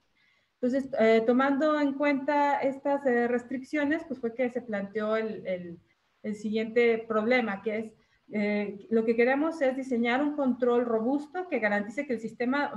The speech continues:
va a, eh, realizar la trayectoria deseada a pesar de la presencia de perturbaciones que están representadas, eh, de esta manera. Las perturbaciones son desconocidas, no tenemos mayor información sobre ellas. Y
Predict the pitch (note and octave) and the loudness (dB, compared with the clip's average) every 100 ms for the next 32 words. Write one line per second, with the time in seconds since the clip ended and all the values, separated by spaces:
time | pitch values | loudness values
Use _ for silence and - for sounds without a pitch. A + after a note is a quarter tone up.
0 | G#3+ A3+ B3 B3 G#3+ G3 F#3+ F#3 - - | 0 0 0 0 -2 -2 -2 -4 -6 -8
1 | G3 F#3+ F#3 F3+ G3 G3 A#3+ C4 C4 A#3 | -6 -4 -4 -4 -4 -2 -2 -2 0 -2
2 | G3+ A#3+ B3 B3 A#3+ B3+ A#3+ A3+ A3+ A3 | -2 0 2 0 0 -2 -2 -4 -6 -2
3 | A#3 A3+ A3+ F#3+ G#3+ G#3 A#3+ A3+ G#3 G3 | 0 -2 -4 -12 -10 -6 -2 0 -2 -6
4 | F#3 G3 G#3+ A3+ C#4+ C#4 D#4 - _ _ | -8 -6 -6 -4 -6 -4 -6 -8 _ _
5 | _ _ - A3 A3+ A#3 A#3+ A3+ G#3+ G#3+ | _ _ -6 -2 0 0 -2 -4 -4 -2
6 | G#3+ A3+ A3+ G3 F3+ F#3+ G3 A#3+ A#3 B3+ | 0 0 0 -2 0 -2 -4 -2 0 0
7 | C#4 E4 D4+ - A3 G#3 G3+ G3+ B3 B3+ | 0 0 -2 -6 -10 -6 -6 -2 -2 0
8 | B3+ A#3 B3 A#3+ G3 G3 C4 D4+ D4 B3+ | 0 0 -2 -4 -8 -6 -4 -2 -2 -2
9 | A#3+ G#3+ A3 A3 G#3+ G3 G#3 A3 A3 F#3+ | -4 -4 -4 -6 -6 -4 -4 -4 -6 -8
10 | F#3+ G#3 G#3 A3+ A#3+ C4 C4 D4+ - _ | -8 -10 -8 -4 0 0 0 -4 -6 _
11 | _ _ _ _ _ D4 D#4 | _ _ _ _ _ 0 2